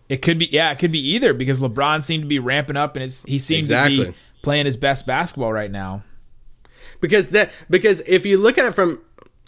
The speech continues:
Speaker 2: okay, let's, well, okay, we'll go, we'll go back and forth. If you look at it from the angle of, like, who, who would, i-, is there a team that it would impact, like, in a negative way?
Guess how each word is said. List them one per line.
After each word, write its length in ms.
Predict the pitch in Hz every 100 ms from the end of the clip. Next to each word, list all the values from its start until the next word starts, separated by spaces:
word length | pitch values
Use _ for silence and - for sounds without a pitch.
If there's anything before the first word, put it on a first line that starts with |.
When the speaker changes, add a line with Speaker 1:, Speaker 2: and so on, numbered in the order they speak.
| _
Speaker 2:
okay, 180 | 180 185
let's, 240 | 160 175
well, 200 | 139 165 151
okay, 180 | 139
we'll 200 | 113 127
go, 300 | 131 139 127 117
we'll 140 | 120 120
go 140 | 120
back 160 | 117 110
and 80 |
forth. 180 | 104 98 -
If 140 | 151
you 80 | 190
look 140 | 208
at 80 | 247
it 40 |
from 120 | 196 175
the 100 | 156
angle 220 | 160 139
of, 80 | 123
like, 160 | 120
who, 240 | - 170 135 - -
who 120 | 190
would, 180 | 214 175
i-, 320 | - 131 131 -
is 200 | 160 151
there 120 | 165
a 100 | 165
team 380 | 160 - 208 214
that 160 | 190 147
it 80 | 143
would 160 | 127
impact, 640 | 139 165 147 151 139 120 - - - -
like, 180 | 139
in 220 | - 165 143
a 60 |
negative 580 | 120 123 120 131 160 156
way? 400 | 165 180 196 190